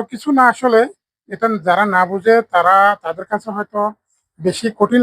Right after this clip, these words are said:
লাগবে, কিন্তু আশা করি এত কঠিন না, আপনারা যদি ভালো করে মন দিয়ে দেখেন।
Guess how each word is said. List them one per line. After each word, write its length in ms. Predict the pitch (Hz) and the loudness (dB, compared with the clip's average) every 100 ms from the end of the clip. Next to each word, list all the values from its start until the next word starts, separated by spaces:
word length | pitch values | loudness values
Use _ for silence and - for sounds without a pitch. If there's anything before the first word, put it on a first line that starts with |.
| 214 | 2
লাগবে, 220 | 170 196 285 _ _ _ _ _ _ 214 | 0 -4 -6 _ _ _ _ _ _ -4
কিন্তু 200 | 208 214 208 | 0 2 0
আশা 120 | 233 | 2
করি 140 | 233 262 208 196 | 0 0 0 -4
এত 120 | - 240 | -6 -4
কঠিন 220 | 208 233 226 | -4 -2 0
না, 60 | 214 294 - | 0 0 -8
আপনারা 220 | 185 180 196 | -6 -6 -8
যদি 120 | 202 170 | -12 -4
ভালো 140 | 202 208 | -2 0
করে 140 | 202 214 196 | -2 -2 -2
মন 120 | 185 | -2
দিয়ে 180 | 180 202 | -2 -2
দেখেন। 220 | 190 226 | -2 -2